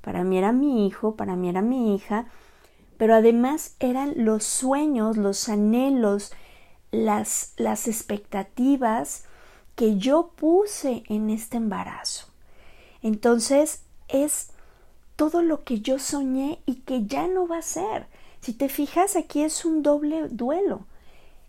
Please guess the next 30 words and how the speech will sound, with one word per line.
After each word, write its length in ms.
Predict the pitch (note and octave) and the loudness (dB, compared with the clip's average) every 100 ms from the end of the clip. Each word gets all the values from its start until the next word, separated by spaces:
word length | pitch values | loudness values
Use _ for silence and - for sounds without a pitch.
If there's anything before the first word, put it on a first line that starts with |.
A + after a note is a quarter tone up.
| - | -4
El 180 | A3 G#3 | -2 2
duelo 480 | A#3 C4 D#4 F4+ - | 2 2 2 0 -2
de 360 | G3+ G#3+ G#3+ - | -2 -2 -4 -4
reconocer 760 | A3 A3 A3 G#3 G#3 - C4+ E4 | -6 -4 -2 0 -2 0 -2 0
y 40 | |
aceptar 640 | F#4 - C4+ - B3+ C#4 - | -2 -6 -8 -4 -4 -4 -6
la 180 | A3 G3+ | -6 -4
muerte 480 | G#3 A#3 C4 - F4+ | -2 -2 -4 -4 -2
de 100 | D#4 | 0
mis 300 | A3+ G3+ G3 | -2 -6 -10
hijos 520 | F3+ A#3+ E4+ - - - - - - - - - - - | -8 -6 -6 -8 -20 -20 -20 -20 -20 -20 -20 -20 -14 4
y 300 | D#4 F4+ - - - | 6 6 2 -10 -2
el 240 | A3+ G3+ | 0 2
duelo 580 | A#3+ D#4+ F4 C4 G4 - - - - - | 4 4 6 4 0 -6 -20 -20 -20 -12
por 180 | A#3 A3 | -6 -2
la 300 | G#3+ G#3 G#3 | 0 0 -2
historia 680 | G#3 - - B3+ B3+ C4+ D4 | -4 -8 -4 -2 -2 -4 -8
que 260 | - A3+ G3 | -6 -6 -6
ya 220 | B3 C#4 | -8 -6
no 260 | D4+ C4+ | -6 -6
va 100 | A#3 | -6
a 60 | G#3+ | -8
ser. 340 | - - - - - - - - - | -8 -8 -8 -16 -20 -20 -20 -20 -8
Y 120 | A#3+ | -6
si 140 | - C#4 | 0 0
el 100 | C#4+ | 0
embarazo 520 | C#4+ D#4+ F#4 G#4+ G#4+ | 0 2 2 2 4
lleva 280 | F#4+ E4 D#4+ | 4 6 4
más 280 | C#4+ C#4 D4 | 0 -2 -4
avanzado 880 | C#4 A#3 G#3+ A3+ A3+ A3 A3 A3 | -2 -2 -4 -2 0 0 0 -2